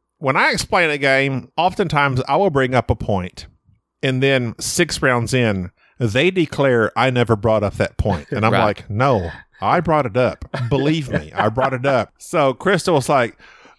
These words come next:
Speaker 1: "See, when you were explaining the game, I didn't really understand." She said, "You, you said something like to stay away from Miami." I said, "No, you may not wanna build an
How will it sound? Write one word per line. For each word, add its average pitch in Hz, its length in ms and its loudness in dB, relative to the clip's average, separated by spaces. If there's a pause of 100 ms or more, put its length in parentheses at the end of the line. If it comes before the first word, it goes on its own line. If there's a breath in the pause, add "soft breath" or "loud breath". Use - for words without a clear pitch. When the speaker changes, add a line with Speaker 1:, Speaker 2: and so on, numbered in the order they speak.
(180 loud breath)
Speaker 1:
"See, 214 360 -2
when 185 260 0
you 233 80 -4
were 220 100 2
explaining 175 400 -2
the 139 100 -6
game, 180 420 0
I 175 100 0
didn't 175 200 0
really 156 280 2
understand." 151 720 -2
She - 140 -6
said, 165 300 -2
"You, 180 240 -10
you 190 200 -6
said 170 300 -2
something 165 200 -4
like 139 160 -6
to 143 100 -2
stay 170 300 0
away 160 240 2
from 135 200 -6
Miami." 123 760 -4 (180)
I 151 100 4
said, 135 320 0
"No, 123 600 0 (120)
you 156 180 -4
may 156 200 0
not 143 180 -2
wanna 131 240 -2
build 120 320 2
an 101 160 -4